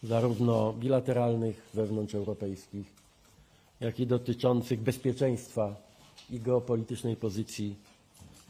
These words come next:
Europy, szczególnie w kontekście agresji Rosji na Ukrainę. Cieszę się, że także tutaj odnawiamy w jakimś sensie, znowu użyję słowa rewitalizacja,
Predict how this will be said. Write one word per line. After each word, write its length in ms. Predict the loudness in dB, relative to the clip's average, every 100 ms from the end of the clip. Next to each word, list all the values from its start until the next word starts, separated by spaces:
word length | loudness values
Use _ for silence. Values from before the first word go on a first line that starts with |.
| 2
Europy, 500 | 4 6 4 2 -4
szczególnie 400 | -2 4 6 6
w 60 |
kontekście 680 | 6 4 4 2 0 2 0 -2 -18 -20 -20 -16 -2
agresji 640 | 0 4 2 2 -6 -6 -2
Rosji 500 | -2 -2 -4 -8 -8 -14 -20 _ -12 -4
na 140 | -2
Ukrainę. 600 | -2 -2 -2 -2 -6 -12 -18 -20 -4
Cieszę 280 | 0 2 2
się, 160 | 2 0
że 140 | 2
także 340 | 0 0 0 -2
tutaj 460 | -2 4 4 4 -2 0
odnawiamy 680 | 4 8 8 8 8 10 8
w 40 |
jakimś 320 | 6 2 -2 0
sensie, 420 | 0 0 0 -4 -6 -20 -18
znowu 340 | 0 2 2 -2 -10 -20 -18 -14 -6
użyję 300 | 0 2 2
słowa 320 | 2 4 6
rewitalizacja, 840 | 4 4 4 4 4 2 2 0